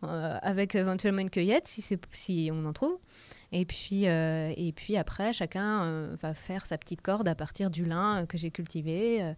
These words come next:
avec les outils traditionnels et repartir avec sa petite corde. Voilà.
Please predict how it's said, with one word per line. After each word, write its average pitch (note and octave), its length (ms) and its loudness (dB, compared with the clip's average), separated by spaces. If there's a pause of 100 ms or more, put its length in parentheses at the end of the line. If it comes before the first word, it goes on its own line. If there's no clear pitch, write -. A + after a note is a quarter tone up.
(420)
avec F3 260 2
les F3+ 180 6
outils E3+ 160 -4
traditionnels D#3+ 720 0
et F3 80 4
repartir D#3 440 -2
avec G#3 120 -2
sa F3 100 -6
petite - 260 -12
corde. E3 280 -4 (1400)
Voilà. E3+ 220 0